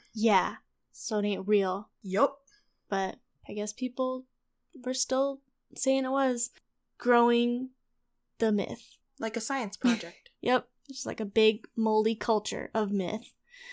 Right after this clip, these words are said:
Speaker 1: Um,
Speaker 2: Mm.
Speaker 1: back in nineteen fifty-nine, a California dentist named William Shine gave candy-coated laxative pills,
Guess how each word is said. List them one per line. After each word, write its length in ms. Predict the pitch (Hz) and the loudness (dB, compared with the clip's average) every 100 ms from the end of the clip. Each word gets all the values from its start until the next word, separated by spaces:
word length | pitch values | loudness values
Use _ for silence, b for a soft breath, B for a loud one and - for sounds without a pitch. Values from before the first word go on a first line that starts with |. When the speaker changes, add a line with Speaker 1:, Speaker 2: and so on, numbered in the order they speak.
| B B - | B B -2
Speaker 1:
Um, 400 | 214 202 196 196 | 2 2 0 -2
Speaker 2:
Mm. 300 | 190 185 175 | -6 -6 0
Speaker 1:
back 200 | 214 233 | 4 6
in 140 | 254 226 | 6 6
nineteen 300 | 233 277 262 | 4 4 2
fifty-nine, 540 | 262 247 220 214 202 | 0 0 0 2 0
a 60 | 202 | 0
California 560 | 233 233 226 226 214 | 4 4 4 2 2
dentist 500 | 202 202 196 190 - | 2 0 0 0 0
named 200 | 196 185 | -2 -2
William 280 | 185 208 226 | 0 2 2
Shine 480 | 240 208 196 190 196 B B B | 0 0 0 -4 -8 B B B
gave 200 | - 202 | -2 -2
candy-coated 580 | 202 294 302 294 294 269 | 2 6 6 6 6 6
laxative 500 | 262 302 - 214 202 | 6 4 4 -2 -4
pills, 400 | - 202 202 247 | -2 0 0 -4